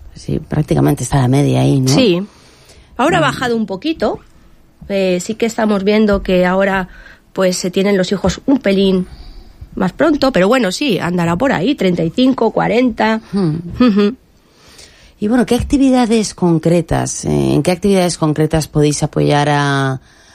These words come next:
Speaker 1: pues, a estas familias, eh, con niños con problemas o desestructuradas o, o con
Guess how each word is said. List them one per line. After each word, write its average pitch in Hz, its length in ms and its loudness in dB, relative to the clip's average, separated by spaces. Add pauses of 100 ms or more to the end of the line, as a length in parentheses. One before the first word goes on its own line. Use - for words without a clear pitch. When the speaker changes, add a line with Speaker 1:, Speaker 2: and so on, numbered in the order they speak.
(320)
Speaker 1:
pues, 151 200 -6
a 151 40 2
estas 147 320 -2
familias, 147 880 0
eh, 135 480 -2
con 127 380 -4
niños 151 340 2
con 135 160 -6
problemas 156 840 0
o 107 500 -4
desestructuradas 160 1300 0
o, 143 280 -4
o 139 180 -4
con 156 360 -4